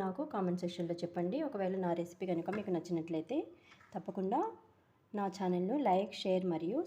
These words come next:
సబ్స్క్రైబ్ చేయండి. Thank you for watching my channel. ఇవాళ నేను దీనిలోని తినడానికి బగారా రైస్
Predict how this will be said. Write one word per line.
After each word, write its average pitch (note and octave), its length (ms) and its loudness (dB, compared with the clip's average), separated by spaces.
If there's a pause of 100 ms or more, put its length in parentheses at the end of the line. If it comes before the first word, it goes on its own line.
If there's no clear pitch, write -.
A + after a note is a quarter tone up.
సబ్స్క్రైబ్ F#3 520 -4
చేయండి. E3 380 -2 (140)
Thank F#3 240 0
you F#3 100 -6
for F3 80 0 (100)
watching E3 300 -4
my E3+ 160 -6
channel. F#3 320 -2 (2250)
ఇవాళ G#3 160 6 (140)
నేను G3 160 4 (180)
దీనిలోని A3 460 2
తినడానికి G3 540 4 (1160)
బగారా A3 360 8
రైస్ G3+ 180 2